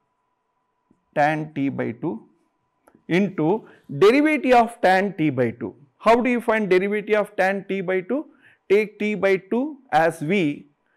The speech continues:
and derivative of tan v will be six square v and derivative of t by two is one by two.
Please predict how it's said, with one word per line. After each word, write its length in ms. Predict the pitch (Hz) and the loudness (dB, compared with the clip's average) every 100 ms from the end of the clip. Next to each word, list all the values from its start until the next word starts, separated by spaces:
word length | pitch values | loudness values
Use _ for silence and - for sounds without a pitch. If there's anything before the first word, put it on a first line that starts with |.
| _ _ | _ _
and 440 | 160 180 180 170 160 - _ _ 135 | 0 0 0 -4 -8 -10 _ _ 0
derivative 540 | 175 214 220 208 208 | 2 4 0 0 2
of 240 | 196 - | 2 2
tan 320 | 180 185 190 202 | 2 2 2 -2
v 140 | 202 | 0
will 180 | 175 160 | 0 0
be 380 | 156 247 269 - - | 0 -2 -4 -14 -18
six 400 | - 214 214 - | 0 0 0 -14
square 420 | - 151 143 139 | 0 4 4 4
v 360 | 131 233 - _ _ _ _ _ _ _ _ _ _ _ _ _ _ _ _ _ _ _ _ _ _ _ _ _ _ _ _ _ _ _ _ _ _ _ _ _ _ _ _ _ _ _ _ _ _ - | -2 -4 -10 _ _ _ _ _ _ _ _ _ _ _ _ _ _ _ _ _ _ _ _ _ _ _ _ _ _ _ _ _ _ _ _ _ _ _ _ _ _ _ _ _ _ _ _ _ _ 0
and 220 | 208 208 | 2 4
derivative 420 | 190 226 240 214 | 2 2 0 2
of 220 | 214 202 - | 2 2 -2
t 160 | 202 | -4
by 180 | 180 175 | 0 -2
two 200 | 170 170 | -2 -4
is 200 | 196 190 | -4 -4
one 220 | 123 113 | -4 -4
by 140 | 101 | -6
two. 140 | 95 | -10